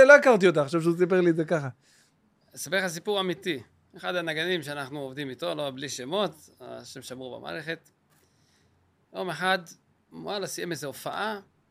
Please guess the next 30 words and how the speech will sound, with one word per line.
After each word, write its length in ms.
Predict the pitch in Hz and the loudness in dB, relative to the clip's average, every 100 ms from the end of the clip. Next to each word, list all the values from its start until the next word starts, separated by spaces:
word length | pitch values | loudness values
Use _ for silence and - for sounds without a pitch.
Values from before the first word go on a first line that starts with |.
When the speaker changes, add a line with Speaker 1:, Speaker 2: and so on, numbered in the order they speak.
| _ _ _ _ _ | _ _ _ _ _
Speaker 2:
בא 200 | 135 170 | -6 -4
ל-, 320 | 170 147 139 135 | -2 -4 -4 -4
לאוטו 320 | 151 175 139 | -6 -8 -12
שלו, 320 | - 160 185 180 _ _ _ _ _ _ _ _ _ _ | -10 -10 -10 -14 _ _ _ _ _ _ _ _ _ _
"וואלה, 300 | - 160 151 | -14 -8 -6
ווין 160 | 175 170 | -4 -4
סיארה? 500 | - 170 170 147 160 | -4 -4 -4 -4 -4
איפה 220 | 180 175 | -6 -6
האוטו?" 460 | 185 180 208 208 196 _ _ _ _ - | -6 -4 -6 -10 -12 _ _ _ _ -12
"אין." 220 | 180 156 - _ _ _ _ _ _ _ _ _ _ _ _ _ _ _ _ _ | -8 -8 -12 _ _ _ _ _ _ _ _ _ _ _ _ _ _ _ _ _
מסתכל, 520 | 143 - 120 - 160 127 | -20 -20 -16 -6 -4 -4
הולך 220 | 127 135 | -6 -8
ברחוב, 360 | 127 110 151 113 | -10 -8 -10 -8
הלוך, 320 | 117 147 123 | -10 -10 -12
חזור, 260 | 117 131 147 | -14 -12 -8
"וואלה, 280 | 170 175 170 | -6 -4 -6
אין 160 | 190 | -6
אוטו", 200 | 185 170 | -8 -12
מתקשר 300 | 127 - - | -18 -16 -12
למשטרה, 500 | 151 127 - 123 131 | -12 -12 -12 -8 -8
אמיתי. 340 | 131 147 220 113 _ _ _ _ _ _ _ _ | -8 -10 -10 -10 _ _ _ _ _ _ _ _
מתקשר 300 | 120 - 156 | -18 -14 -12
למשטרה, 560 | 147 123 - 147 170 | -12 -12 -10 -8 -6
אומר, 220 | 156 151 | -6 -8
"תשמעו, 400 | 151 - 165 165 | -12 -10 -8 -6
אה, 40 | 143 135 139 135 131 123 120 127 | -6 -6 -8 -8 -8 -12 -16 -18
גנבו 240 | 127 143 | -14 -10
לי 60 | 156 | -8
את 100 | 147 | -4
האוטו." 340 | 160 170 127 | -4 -4 -8